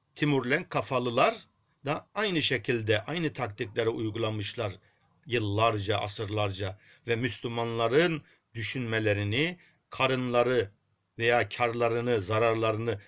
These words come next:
tespit etmelerini önlemek için aynı taktiklere başvurmakta olmuşlar, başvurmuşlardır. Bakınız, dünyanın her tarafında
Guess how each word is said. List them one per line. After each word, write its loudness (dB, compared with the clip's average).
tespit -2
etmelerini -2
önlemek 0
için 0
aynı 2
taktiklere 0
başvurmakta -2
olmuşlar, -8
başvurmuşlardır. -8
Bakınız, 0
dünyanın 0
her -2
tarafında 0